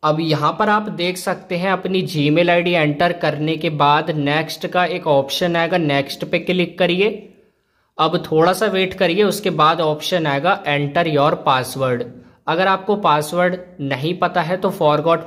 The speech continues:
password पे क्लिक करके पासवर्ड को रीसेट कर सकते हैं। और जैसे कि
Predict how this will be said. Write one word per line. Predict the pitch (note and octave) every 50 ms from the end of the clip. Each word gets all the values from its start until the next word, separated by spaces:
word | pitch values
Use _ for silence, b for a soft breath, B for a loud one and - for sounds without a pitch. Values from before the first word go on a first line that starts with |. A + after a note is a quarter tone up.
| -
password | D#3+ D3 D3 C#3+ - E3+ D#3+ D#3+ D#3
पे | E3 D#3+
क्लिक | D3+ - D#3 D3+ D3+ D3+ D3+
करके | E3 D3+ D3+ D3+ F3 E3+
पासवर्ड | F3 - C#3 C3+ C3+ C3 - - D#3 D3+ D3+
को | D3+ E3 D#3
रीसेट | C#3+ C3 B2+ B2+ B2+ - - D#3 D#3+ D#3+ - -
कर | - E3 E3+
सकते | D#3+ - F3 D#3 D#3 - - D#3 D3
हैं। | - D#3 D#3 D#3+ - - B B B B B B B B B B
और | C#3+ C#3 C#3 C#3+ D3 D3
जैसे | C#3+ C#3+ D3+ D3+ D3+ D#3 F3+
कि | F3+ F#3 G3 F#3+ F#3+ B